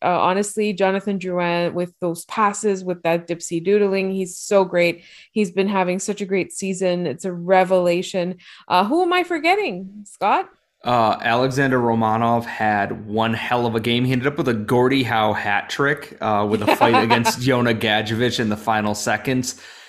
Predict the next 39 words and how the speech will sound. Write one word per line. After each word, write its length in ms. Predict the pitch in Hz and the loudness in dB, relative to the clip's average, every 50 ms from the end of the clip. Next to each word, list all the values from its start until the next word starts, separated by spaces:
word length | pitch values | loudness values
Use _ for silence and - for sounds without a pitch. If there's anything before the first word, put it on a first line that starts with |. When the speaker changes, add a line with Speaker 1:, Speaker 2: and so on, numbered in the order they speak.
| - - - | -14 -4 0
Speaker 2:
It, 180 | 127 160 160 - | 0 0 2 4
it 80 | 175 170 | 2 4
was 180 | 175 208 196 | 4 4 4
a 80 | 208 202 | 4 2
good 300 | 147 147 165 170 165 147 | 2 4 2 2 2 2
game 280 | 139 139 135 143 165 | 2 2 2 2 0
for 200 | 160 - - 185 | -2 0 0 0
him. 320 | 151 127 113 117 123 131 - - | 2 2 2 2 2 0 -2 -2
I 120 | - 113 120 | -2 -2 0
thought 300 | 120 135 131 - 110 113 | 2 0 0 0 0 -2
Brett 240 | 117 123 - - - | 0 0 -2 -2 -4
Kulak 400 | - 135 131 127 127 123 120 - | -4 -2 0 2 2 2 0 0
had 140 | 127 117 | -2 0
a 40 | 117 | 2
lot 200 | 113 110 110 110 | 2 2 2 0
of 80 | 110 107 | 0 0
really 180 | 117 117 120 | 0 0 0
smart 520 | 113 117 - - 117 110 110 110 107 - - | 0 -2 -2 -2 0 0 0 0 -2 -4 -6
plays 360 | - 120 113 110 107 101 107 | -4 0 0 0 0 0 -2
as 140 | 110 98 107 | -4 -4 -2
well. 500 | 101 107 104 104 104 104 104 107 107 - - - - - - - _ - _ _ - | 0 0 2 2 2 2 2 0 -2 -6 -18 -20 -20 -20 -20 -20 _ -20 _ _ -2
I, 760 | - 127 131 131 135 135 135 135 135 135 131 123 - - - - _ _ _ _ _ _ _ _ _ _ _ _ _ _ _ _ _ _ _ - | 0 2 2 4 4 4 4 4 6 6 4 4 2 -2 -10 -16 _ _ _ _ _ _ _ _ _ _ _ _ _ _ _ _ _ _ _ -6
it, 220 | 156 160 156 - | -6 -6 -6 -2
and 220 | 143 175 170 151 143 | 0 0 2 4 4
the 80 | 156 | 2
whole 180 | 143 175 208 196 | 4 4 4 4
game, 240 | 165 165 170 175 165 | 4 4 2 4 4
though, 180 | 143 123 113 | 4 4 4
it, 260 | 107 117 120 104 - - | 4 4 4 2 2 2
it, 320 | 120 120 117 101 - - | 2 2 2 0 0 -2
it's 140 | 131 127 147 | -2 0 0
about 240 | 131 135 131 127 120 | 0 0 0 0 2
Jake 260 | 123 131 117 113 - | 0 0 0 0 0
Allen. 360 | 107 98 95 87 76 69 - | 0 0 0 0 -2 -4 -6
Jake 280 | - - 131 147 143 - | -2 0 2 2 2 2
Allen 340 | 101 127 123 123 123 120 | 0 2 2 4 4 6
Speaker 1:
Oh, 20 | - | 6
Speaker 2:
was 80 | - - | 6 6
Speaker 1:
yeah. 520 | 190 180 156 117 82 67 53 50 - - | 6 4 4 4 0 -4 -6 -8 -10 -16